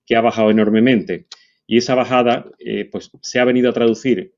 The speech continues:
eh, evidentemente, en una reducción de lo que son las emisiones de C O dos de, en torno al siete por ciento, lo que está siendo la paralización de la actividad del transporte, y al mismo tiempo la mejora de,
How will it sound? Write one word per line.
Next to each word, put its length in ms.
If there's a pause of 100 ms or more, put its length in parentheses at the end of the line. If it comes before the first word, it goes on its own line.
(360)
eh, 340
evidentemente, 540
en 60
una 100
reducción 640
de 200
lo 100
que 80
son 200
las 140
emisiones 440
de 80
C 160
O 60
dos 180
de, 140
en 120
torno 300
al 60
siete 280
por 160
ciento, 580
lo 460
que 60
está 160
siendo 340
la 180
paralización 800 (440)
de 140
la 80
actividad 340
del 140
transporte, 600 (360)
y 140
al 100
mismo 320
tiempo 320
la 140
mejora 380
de, 360